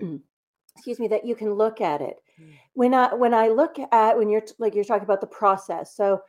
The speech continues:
Speaker 1: the, the O Shift process has six different gears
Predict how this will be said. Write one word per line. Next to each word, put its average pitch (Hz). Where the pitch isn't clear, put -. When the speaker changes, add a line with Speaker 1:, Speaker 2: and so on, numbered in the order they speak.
Speaker 1:
the, 240
the 220
O 262
Shift 247
process 214
has 202
six -
different 220
gears 320